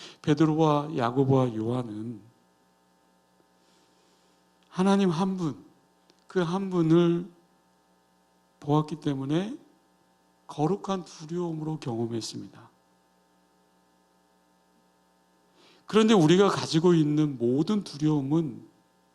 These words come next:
하나님을 바라보고 난 그런 두려움이 아니라, 내가 가지고 있는 현실 속에서 찾아오는 여러 가지 그 두려움은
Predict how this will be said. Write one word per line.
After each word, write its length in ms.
하나님을 520
바라보고 520
난 240
그런 300
두려움이 420
아니라, 640
내가 300
가지고 360
있는 180
현실 300
속에서 460
찾아오는 600
여러 260
가지 240
그 180
두려움은 720